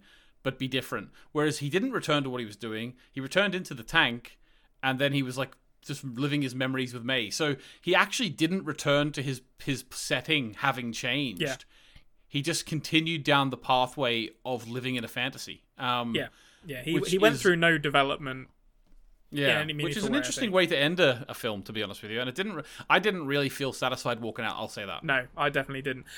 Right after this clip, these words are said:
Speaker 2: Um, okay, well, so we're, we're gonna, we're gonna try something new here, um,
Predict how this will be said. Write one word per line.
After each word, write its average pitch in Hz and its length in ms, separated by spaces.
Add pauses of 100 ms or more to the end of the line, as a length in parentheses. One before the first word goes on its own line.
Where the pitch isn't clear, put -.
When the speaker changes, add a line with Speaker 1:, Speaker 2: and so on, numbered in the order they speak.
(220)
Speaker 2:
Um, 190 340
okay, 175 420
well, 170 400
so 196 140
we're, 196 220
we're 185 160
gonna, 185 240
we're 175 140
gonna 180 80
try 196 200
something 170 360
new 160 220
here, 139 420
um, 139 540